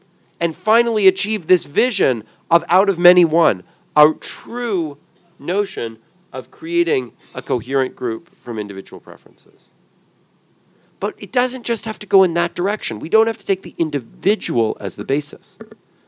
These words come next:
We can actually take groups as the basis as well. Because if you think about individuals and individual preferences, this is a fundamental insight of, say, sociology, but it's also shows up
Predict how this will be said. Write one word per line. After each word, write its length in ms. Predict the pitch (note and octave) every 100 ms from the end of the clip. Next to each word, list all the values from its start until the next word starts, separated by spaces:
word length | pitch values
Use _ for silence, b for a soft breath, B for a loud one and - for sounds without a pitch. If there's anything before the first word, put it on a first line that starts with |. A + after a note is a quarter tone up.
| b _ _ _ _ _ _ _ _
We 100 | F3+
can 140 | A3
actually 380 | F3 F3 - G3
take 340 | F#3+ F#3+ - - - _ _ -
groups 720 | - B3+ D4 - - - - _ _ - - _ _ _
as 160 | D#3 D3
the 80 | D3+
basis 340 | E3+ E3+ D3
as 160 | D#3 D#3+
well. 400 | A#3 B3 A#2 - b b b b _ _ _
Because 340 | G3 A#3+ G#3+ - -
if 100 | F3+
you 120 | F#3 G#3
think 280 | A#3+ B3+
about 200 | B3+ A#3
individuals 540 | G#3 G3 F#3 E3 A2+ B2+
and 100 | E3
individual 420 | F3 E3 D#3+ D#3+
preferences, 800 | - D#3+ D#3+ A#2+ - - - - _ _ _ _ _ _ _ _ _ _ _ _ _ _ _ _ _ _ _ _
this 140 | C#3+
is 60 | C#3
a 60 | D#3+
fundamental 520 | G3 G3+ G3 E3 D#3
insight 360 | D3+ E3 C#3
of, 80 | B2+
say, 240 | - C#3 B2+
sociology, 840 | - D#3 C#3+ D3+ C#3+ D#3+ D#3+ G#2+
but 120 | G#2+
it's 100 | A#2+
also 400 | F#3 F#3+ E3+ B2 - _ _
shows 300 | - F3+ D#3+
up 120 | D#3+